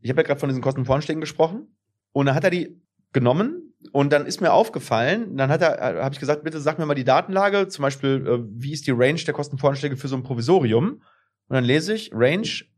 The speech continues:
dreihundertachtzig Euro bis elftausend Euro. Provisorium kostet keine elftausend Euro.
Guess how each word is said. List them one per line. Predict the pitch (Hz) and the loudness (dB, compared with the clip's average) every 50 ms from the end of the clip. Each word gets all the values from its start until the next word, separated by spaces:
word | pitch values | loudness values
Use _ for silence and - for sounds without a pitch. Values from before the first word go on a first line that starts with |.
| _ _ | _ _
dreihundertachtzig | - - 110 123 151 180 190 185 185 - 180 - - - 185 165 - | -6 -2 0 2 2 2 2 0 0 -2 -6 -8 -8 -10 -10 -8 -4
Euro | - 135 156 151 156 | 0 0 0 0 0
bis | 143 127 143 - | -4 -4 -8 -8
elftausend | - - - 131 147 143 - - 135 131 131 123 123 117 - - | -6 -2 0 0 0 0 0 0 0 0 0 -2 -6 -8 -4 -2
Euro. | 110 110 101 95 95 92 - _ _ _ _ | 0 0 0 0 -4 -6 -8 _ _ _ _
Provisorium | - 123 120 113 123 135 135 127 | -8 -6 -4 -2 -2 -2 -2 -4
kostet | 131 135 - 131 123 | -6 -10 -12 -12 -12
keine | - 123 120 104 | -10 -10 -8 -10
elftausend | 117 - - 113 113 113 110 | -12 -14 -14 -14 -14 -14 -12
Euro. | 110 113 110 - - _ | -14 -14 -14 -16 -20 _